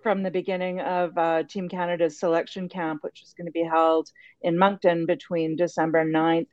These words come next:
and twelfth. So, uh, you were looking at an article from The Athletic that, uh, breaks down some possible line combinations that we might see from Team Canada, and it's, uh,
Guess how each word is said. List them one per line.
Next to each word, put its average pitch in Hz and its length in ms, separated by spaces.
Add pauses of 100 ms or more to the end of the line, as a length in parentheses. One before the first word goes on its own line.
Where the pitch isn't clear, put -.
and 156 320 (160)
twelfth. - 640 (360)
So, 185 540
uh, 175 520 (240)
you 240 220
were 247 260
looking 226 460
at 190 160
an 190 100
article 190 420
from 180 180
The 175 120
Athletic 175 560
that, 175 300
uh, 165 240 (500)
breaks 208 320
down 185 560 (240)
some 190 300
possible 196 460
line 165 260
combinations 165 720
that 175 100
we 165 140
might 151 240
see 160 200
from 156 200
Team 160 280
Canada, 156 480
and 151 180
it's, - 280
uh, 147 220